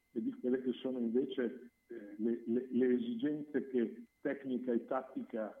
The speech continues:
eh, imporrebbero, perché, ma d'altra parte, e qui mi riaffa-, eh, riallaccio a quello che dicevate prima, l'Italia campione europea di calcio fatica enormemente a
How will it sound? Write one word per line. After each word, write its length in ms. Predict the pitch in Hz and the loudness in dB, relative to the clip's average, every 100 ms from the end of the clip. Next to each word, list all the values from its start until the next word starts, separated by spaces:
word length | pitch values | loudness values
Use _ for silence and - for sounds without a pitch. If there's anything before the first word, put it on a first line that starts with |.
| - | -14
eh, 240 | - - 110 | -16 -12 -8
imporrebbero, 800 | 107 - 143 180 117 104 101 95 | -6 -2 0 0 0 -4 -6 -8
perché, 460 | 101 - 104 95 - _ | -12 -10 -8 -8 -10 _
ma 120 | - 131 | -4 -2
d'altra 320 | 139 135 143 | 0 -2 -4
parte, 640 | 156 147 139 139 123 - _ | -2 -4 -2 -2 -4 -4 _
e 120 | - 117 | -16 -6
qui 140 | 156 | -2
mi 180 | 160 147 | 0 0
riaffa-, 580 | 131 131 131 139 135 - | 0 0 -2 -4 -6 -8
eh, 140 | 120 - _ _ | -10 -10 _ _
riallaccio 460 | 123 131 147 156 143 | 2 2 2 -2 -4
a 20 | |
quello 220 | 151 143 | -2 -2
che 120 | 127 139 | 0 -2
dicevate 560 | 135 - 135 131 170 | -4 -4 -2 0 0
prima, 400 | - 139 151 131 - - - - | 0 0 2 0 -4 -10 -20 -2
l'Italia 580 | - 285 175 170 147 - | 0 2 0 0 0 -2
campione 380 | 127 - 160 147 | -6 -2 0 0
europea 460 | 135 127 131 143 | 0 0 0 0
di 140 | 135 170 | -2 -4
calcio 800 | - 127 117 117 117 139 135 - _ - | -4 0 2 0 0 -2 -2 -6 _ -4
fatica 440 | 127 - 165 - | -2 -2 -6 -2
enormemente 720 | 123 123 127 151 123 120 | 0 0 0 -2 0 -2
a 40 | - | -2